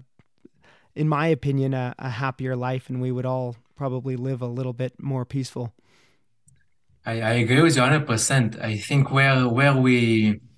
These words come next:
Speaker 2: um, perhaps missing the point, uh, on, on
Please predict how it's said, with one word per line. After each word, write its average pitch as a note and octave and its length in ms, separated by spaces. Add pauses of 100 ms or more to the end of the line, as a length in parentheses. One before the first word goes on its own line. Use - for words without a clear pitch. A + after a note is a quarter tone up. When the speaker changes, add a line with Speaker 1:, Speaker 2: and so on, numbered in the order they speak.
(640)
Speaker 2:
um, G#2 880 (800)
perhaps B2 680
missing D3 500
the A#2+ 120
point, A2+ 500
uh, G#2+ 360
on, G#2 300
on G2+ 480